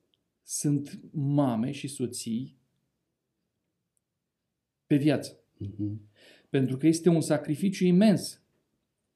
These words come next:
Speaker 1: să ții o familie. Și, în general, familia este ținută de femeie. Ea face cele mai mari sacrificii. Bărbatul este eroic în afară.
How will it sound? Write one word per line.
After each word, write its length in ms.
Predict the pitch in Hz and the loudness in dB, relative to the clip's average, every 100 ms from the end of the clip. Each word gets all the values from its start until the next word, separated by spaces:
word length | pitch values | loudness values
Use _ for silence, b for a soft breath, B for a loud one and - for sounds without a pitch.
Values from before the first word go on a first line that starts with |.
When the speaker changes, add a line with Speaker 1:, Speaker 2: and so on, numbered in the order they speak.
| _ _ | _ _
Speaker 1:
să 200 | - 143 | -2 0
ții 180 | - | 6
o 60 | 156 | 6
familie. 560 | - 123 113 95 - - | 6 0 0 -2 -8 -12
Și, 160 | - 147 | -6 -2
în 60 | 127 | 0
general, 500 | 139 147 196 180 - | 0 0 0 -2 -4
familia 400 | 143 143 185 160 | -4 -2 -2 -2
este 240 | 151 - | -4 -8
ținută 540 | 123 127 143 139 131 131 _ _ | -10 -8 -8 -8 -8 -10 _ _
de 140 | - 117 | -10 -8
femeie. 440 | 113 110 98 98 - _ _ _ _ | -4 -4 -6 -12 -20 _ _ _ _
Ea 200 | - 185 | -6 -4
face 260 | 190 165 127 | -4 -6 -6
cele 200 | - 113 | -6 -4
mai 240 | 113 107 110 | -4 -4 -6
mari 180 | 117 110 | -6 -8
sacrificii. 600 | 104 - - 95 - - _ _ _ _ _ _ _ _ _ _ | -8 -16 -18 -20 -20 -20 _ _ _ _ _ _ _ _ _ _
Bărbatul 500 | - 156 156 208 208 | 0 2 6 4 4
este 240 | 185 190 175 | 2 2 4
eroic 400 | 170 196 190 - | 6 6 6 6
în 140 | 196 | 6
afară. 680 | 180 165 - 196 135 101 - | 6 4 4 4 4 0 -10